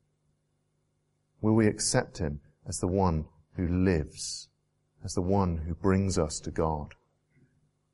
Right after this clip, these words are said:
as the one who has done everything necessary so that we could enjoy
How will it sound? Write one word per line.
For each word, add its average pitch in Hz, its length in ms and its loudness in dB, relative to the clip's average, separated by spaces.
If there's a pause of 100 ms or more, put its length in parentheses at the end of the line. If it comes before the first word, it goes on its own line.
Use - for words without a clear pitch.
(280)
as 95 80 -10
the 98 60 -4
one 92 220 2
who 87 80 0
has 87 120 0
done 90 220 0 (260)
everything 101 600 0
necessary 85 680 -6 (1500)
so - 160 -8
that 87 100 -4
we 92 180 6
could 87 160 -4
enjoy 82 540 0